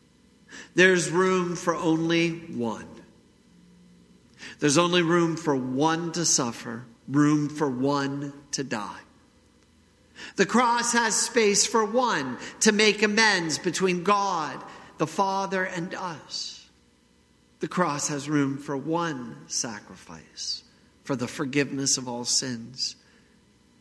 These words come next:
And it's here at this cross where Jesus leads us, calls us, and welcomes us to be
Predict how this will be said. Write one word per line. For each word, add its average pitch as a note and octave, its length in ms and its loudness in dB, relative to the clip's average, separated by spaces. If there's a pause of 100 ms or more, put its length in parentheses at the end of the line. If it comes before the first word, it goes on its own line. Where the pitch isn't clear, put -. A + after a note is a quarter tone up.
(380)
And D#3+ 100 2
it's D#3 200 2
here F3+ 340 0
at A2+ 140 -6
this D3+ 200 -2
cross - 880 -10 (640)
where D3+ 160 0
Jesus E3+ 680 0
leads D3+ 600 -2 (120)
us, - 520 -6 (360)
calls E3 560 -4
us, - 580 -8 (720)
and F3 260 2
welcomes F#3+ 640 2
us C#3+ 300 0
to D#3+ 220 6
be E3+ 480 4